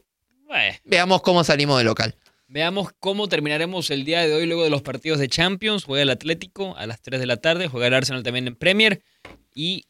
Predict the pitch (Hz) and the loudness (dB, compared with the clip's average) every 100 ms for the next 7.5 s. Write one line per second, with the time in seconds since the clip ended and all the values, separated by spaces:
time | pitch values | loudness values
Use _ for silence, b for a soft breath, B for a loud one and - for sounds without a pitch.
0 | _ 139 156 151 120 131 131 120 117 135 | _ -2 -2 -2 -2 0 -2 -2 -4 -2
1 | 135 131 131 143 139 127 117 120 127 135 | 0 2 4 2 2 -2 -6 -10 -2 2
2 | 135 131 135 143 143 120 147 135 131 120 | 2 0 -2 -2 -2 -2 -2 -2 -4 0
3 | 127 135 123 135 131 127 120 135 139 135 | 2 4 2 -4 -8 -4 2 4 2 0
4 | - 127 - 143 143 127 123 135 131 131 | -8 -10 0 4 4 2 0 -2 -2 -2
5 | 131 131 98 123 123 120 139 139 151 113 | -4 -4 -4 -6 -4 -6 -6 -12 -16 -18
6 | 120 139 - _ 117 127 147 160 - - | -18 -18 -20 _ -10 -6 -6 -8 -6 4
7 | 131 120 - 127 113 | 6 8 6 4 2